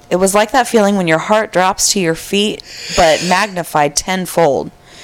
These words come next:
I turned to the girl next to me and told her, "I feel like something really bad just happened." I learned later that day that my brother had jumped off a fifteen-story building literally right before I told my classmate.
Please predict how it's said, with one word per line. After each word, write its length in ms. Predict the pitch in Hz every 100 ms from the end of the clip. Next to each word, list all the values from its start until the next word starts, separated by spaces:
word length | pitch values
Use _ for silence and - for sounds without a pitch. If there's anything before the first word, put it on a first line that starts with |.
| - - -
I 60 | -
turned 280 | - 254 240
to 80 | 294
the 100 | 285
girl 220 | 220 214
next 280 | 208 220 -
to 60 | 202
me 100 | 170
and 120 | 165
told 260 | - 185
her, 80 | 180
"I 100 | 156
feel 160 | 165 240
like 140 | 240
something 320 | - 214 196
really 220 | 185 196 180
bad 340 | 202 247 240
just 220 | 135 -
happened." 480 | - - - - - _ _ _ _ - - -
I 60 |
learned 260 | 202 240 254
later 240 | 233 240
that 200 | 277 254
day 140 | 214 208
that 140 | 190
my 140 | 175 185
brother 340 | 196 208 220
had 160 | 196 170
jumped 260 | 196 196
off 180 | 185 165
a 40 |
fifteen-story 840 | 147 202 196 - 208 - - 185 175
building 460 | 175 180 160 156
literally 440 | 165 196 220 220 214
right 280 | - 175 175
before 340 | 185 - 165
I 80 | 160
told 260 | - 165
my 100 | 160
classmate. 600 | 143 - 123 - - -